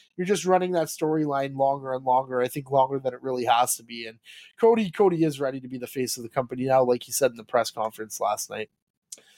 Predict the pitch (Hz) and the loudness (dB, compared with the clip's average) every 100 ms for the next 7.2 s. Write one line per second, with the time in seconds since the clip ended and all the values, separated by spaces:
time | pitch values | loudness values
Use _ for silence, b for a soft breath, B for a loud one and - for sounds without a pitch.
0 | b b b - 170 175 175 175 175 - | b b b 2 4 6 6 2 -4 -14
1 | _ _ _ _ 202 214 - 302 320 277 | _ _ _ _ 0 0 2 0 2 4
2 | 247 240 226 190 196 196 190 226 214 196 | 4 4 0 -6 -10 -8 -4 -4 -4 -4
3 | 190 196 196 196 180 - 220 214 208 214 | 2 4 4 2 0 0 0 2 0 0
4 | 185 185 185 190 180 170 175 175 190 185 | -2 2 4 4 2 2 6 8 8 4
5 | - 214 196 - 220 190 190 175 180 175 | 2 2 2 0 -2 2 4 6 6 6
6 | 170 175 175 170 156 180 185 190 190 175 | 4 4 4 2 2 6 8 8 6 4
7 | 156 156 | 2 -2